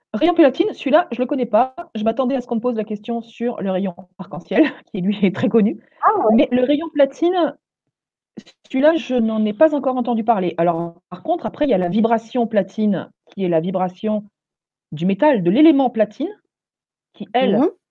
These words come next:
Speaker 1: peut être importante. Alors là, on va, je vais vous renvoyer sur la conférence sur les cristaux, sur les minéraux, sur les ateliers qui vont avec, puisqu'en fait, on peut bombarder certains cristaux avec du platine pour leur donner une vibration,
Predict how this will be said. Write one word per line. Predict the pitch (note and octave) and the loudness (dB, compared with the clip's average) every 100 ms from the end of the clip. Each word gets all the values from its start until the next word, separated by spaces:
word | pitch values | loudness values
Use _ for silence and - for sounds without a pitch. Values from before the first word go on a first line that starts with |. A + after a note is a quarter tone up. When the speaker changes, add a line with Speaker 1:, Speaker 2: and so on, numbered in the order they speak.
| _ _ - | _ _ -8
Speaker 1:
peut | G3+ | -2
être | B3 A#3+ | -2 -2
importante. | A3 A#3 A#3 B3+ A#3+ - _ _ _ _ _ _ - | -2 -4 -4 -4 -4 -8 _ _ _ _ _ _ -8
Alors | F#3+ G3 | -2 0
là, | A3 | 0
on | - | 0
va, | F#3 F#3+ F3+ - - | 0 2 0 -2 -12
je | E3+ | -8
vais | F#3 | -4
vous | G3 | -2
renvoyer | A#3 A#3+ B3 B3 - | 2 2 2 -2 -8
sur | - A#3 | -6 -2
la | G3 G#3 A3+ | -2 -4 -6
conférence | A3+ A3+ A3 | -4 -4 -4
sur | F#3+ | -6
les | E3+ | -8
cristaux, | E3+ A3 - B3 B3+ | -6 -8 -6 -2 0
sur | A#3+ G3 | 0 -2
les | |
minéraux, | F#3 G#3 A3 | -2 0 -2
sur | A3 - | -4 -6
les | E3+ F3 | -4 -2
ateliers | G#3 A3 A3 | -2 -2 -4
qui | G3+ | -6
vont | F#3+ | -4
avec, | F#3 A#3+ D4 _ _ _ _ _ - | 0 -2 -4 _ _ _ _ _ -18
puisqu'en | F3+ G3 | -10 -6
fait, | F#3+ C4 A#3 - - - | -4 -4 -2 -6 -8 -6
on | F#3 | -4
peut | F3+ C4+ D#4 | 0 2 2
bombarder | F#3 G#3+ A3+ G#3 G3 A3+ A#3+ - | 2 2 2 2 0 -2 -4 -6
certains | C4 B3+ C4 | -6 -4 -6
cristaux | C4 C#4 C4+ - A#3 - _ _ _ _ _ _ _ - | -4 -8 -6 -2 -2 -4 _ _ _ _ _ _ _ 0
avec | G#3+ A#3 A#3+ - - | 2 4 2 -2 -6
du | D#3+ | -4
platine | G#3 A3+ A3 A3 A#3 C#4+ _ _ _ _ _ | 2 0 0 -4 -4 -6 _ _ _ _ _
pour | - C#4+ | -8 -4
leur | A3 G3+ | -2 0
donner | G#3 A#3 C4 | 0 0 -2
une | G#3 G3+ | 0 0
vibration, | F3+ A#3 A#3+ A#3+ - A#3+ C4+ | 2 2 2 -2 -4 -6 -6